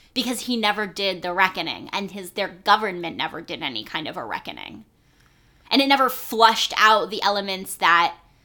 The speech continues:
were on Voldemort's side. Like, it put, like, a handful of people in Azkaban, but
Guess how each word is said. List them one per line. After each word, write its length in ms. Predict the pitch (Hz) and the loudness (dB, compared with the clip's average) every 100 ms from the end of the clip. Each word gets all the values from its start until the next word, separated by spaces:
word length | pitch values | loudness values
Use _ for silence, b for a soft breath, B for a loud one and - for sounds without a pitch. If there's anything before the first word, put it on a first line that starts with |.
| _ _ _ | _ _ _
were 760 | 196 175 202 190 185 180 175 - _ _ _ 180 | -16 -4 0 2 2 0 -4 -8 _ _ _ -2
on 260 | 190 196 | 0 -2
Voldemort's 480 | 185 185 180 165 - | -6 -8 -8 -10 -2
side. 380 | - 185 156 - | 4 6 4 -2
Like, 160 | 185 - | -8 -10
it 140 | - | -12
put, 240 | - 170 | -4 -4
like, 140 | 196 196 | -4 -8
a 20 | |
handful 480 | 175 196 196 190 180 | -10 -8 -8 -8 -10
of 80 | 175 | -10
people 240 | 190 185 | -12 -10
in 100 | 175 | -8
Azkaban, 840 | - 185 196 - 170 147 135 160 - _ _ _ _ _ _ _ - | 0 0 0 -4 -8 -6 -6 -10 -16 _ _ _ _ _ _ _ 0
but 320 | 185 180 | 2 2